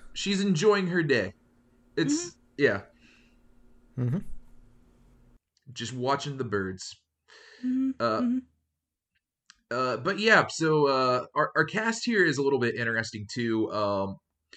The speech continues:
Speaker 1: so the New Mutants were a team originally kind of designed as, like, the junior X-Men. Uh, all of this cast except for Mondo, who I have actually never seen before,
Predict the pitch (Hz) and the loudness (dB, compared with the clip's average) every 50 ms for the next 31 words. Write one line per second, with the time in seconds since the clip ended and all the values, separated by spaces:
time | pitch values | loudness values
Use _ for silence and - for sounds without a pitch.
0 | - - - _ _ - - - 156 156 156 151 147 147 190 226 214 180 165 185 | -20 -20 -20 _ _ -12 -4 -2 0 0 0 0 0 0 -2 0 -2 -2 -2 -4
1 | 165 156 160 156 156 - 147 139 127 131 135 131 131 - - 120 113 120 120 117 | -6 -6 -8 -10 -10 -10 -10 -6 -4 -2 0 0 0 0 -2 -4 -2 -2 -2 -4
2 | 113 113 107 - - - - - 151 147 135 131 131 127 120 117 - 117 120 113 | -6 -6 -10 -14 -16 -14 -12 -12 -12 -12 -12 -12 -10 -10 -8 -8 -6 -6 -4 -4
3 | 110 127 123 117 107 117 117 110 113 113 110 107 104 - 127 117 110 104 104 101 | -2 -2 -4 -4 -4 -6 -6 -6 -4 -4 -6 -6 -6 -8 -6 -6 -4 -4 -4 -6
4 | 98 95 - _ _ _ _ 110 120 107 113 110 101 107 107 104 104 101 104 98 | -6 -8 -14 _ _ _ _ -16 -10 -4 -4 -4 -2 -2 -2 -2 -2 -2 -4 -4
5 | 95 104 101 95 - 95 90 98 98 92 92 78 82 85 - - - - - 71 | -4 -4 -6 -6 -8 -12 -10 -8 -10 -10 -8 -8 -8 -8 -8 -10 -12 -14 -16 -16
6 | 67 73 101 104 _ _ _ _ _ _ _ _ _ _ _ _ _ _ _ _ | -14 -14 -16 -18 _ _ _ _ _ _ _ _ _ _ _ _ _ _ _ _
7 | _ _ _ _ _ _ _ _ _ _ _ _ - 117 117 110 107 110 107 98 | _ _ _ _ _ _ _ _ _ _ _ _ -6 -4 -4 -2 -2 -2 -2 -4
8 | - - - - 131 139 165 180 185 185 190 202 - - 175 160 147 131 135 160 | -6 -10 -12 -8 -4 -2 0 2 4 4 4 4 4 2 -2 -2 -4 -6 -6 -6
9 | 165 156 - - - - 160 160 143 143 143 139 - 127 117 - - 135 117 - | -6 -6 -6 -10 -10 -4 -2 0 0 0 0 -2 -6 -12 -12 -8 -6 -6 -6 -6
10 | - - 127 123 117 110 107 110 110 104 - - 120 117 123 139 160 165 165 147 | -8 -8 -4 -2 0 0 2 0 0 -2 -2 -6 -8 -6 -2 -2 -2 0 0 0
11 | 135 127 127 123 110 117 120 117 117 - 101 113 110 107 107 113 117 113 - - | 0 0 0 -2 -2 -2 -2 -2 -2 -2 -2 -2 -2 0 0 0 0 0 -2 -4
12 | 113 104 101 104 123 143 139 120 - - 131 127 123 117 92 92 - 95 80 90 | -4 -4 -2 0 0 0 0 0 -4 -4 -6 -4 -4 -4 -6 -8 -10 -10 -10 -8
13 | 90 90 | -8 -10